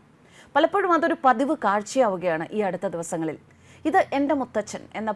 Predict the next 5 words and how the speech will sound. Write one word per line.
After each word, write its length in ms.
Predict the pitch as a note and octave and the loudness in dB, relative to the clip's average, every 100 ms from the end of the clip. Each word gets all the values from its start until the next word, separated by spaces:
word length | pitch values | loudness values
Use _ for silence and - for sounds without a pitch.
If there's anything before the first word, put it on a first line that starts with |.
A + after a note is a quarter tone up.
| G#3 | -4
ഭാവത്തോടെ 440 | G3 G3+ G3+ G3 | -4 -2 -4 -6
ചേർന്ന് 500 | F#3+ G#3+ G3+ G#3 F#3+ | -6 -4 -4 -2 -4
നിൽക്കുന്നു. 320 | E3 E3+ D#3+ - - - - | -6 -6 -8 -10 -16 -14 -10
അഭിമാനത്തോടെ, 580 | F3 G#3+ A3+ A3 G#3 G3 | -6 -2 -2 -2 -4 -4
സന്തോഷത്തോടെ 760 | G3 G3+ G#3 A3 G#3 G#3 F3+ | -4 -4 -4 -4 -4 0 0